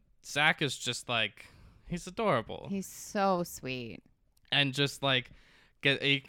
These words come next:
Speaker 1: he says to, like, he's, like, he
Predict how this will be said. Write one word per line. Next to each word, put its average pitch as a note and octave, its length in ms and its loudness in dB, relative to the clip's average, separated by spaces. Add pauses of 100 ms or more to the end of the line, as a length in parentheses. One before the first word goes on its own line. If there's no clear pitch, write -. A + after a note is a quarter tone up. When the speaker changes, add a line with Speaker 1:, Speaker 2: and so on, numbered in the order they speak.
(120)
Speaker 1:
he D3 360 2
says D3+ 340 -4
to, D3 340 0
like, B2+ 240 0
he's, C3 300 -6 (180)
like, A2+ 200 -4
he A#2+ 140 -6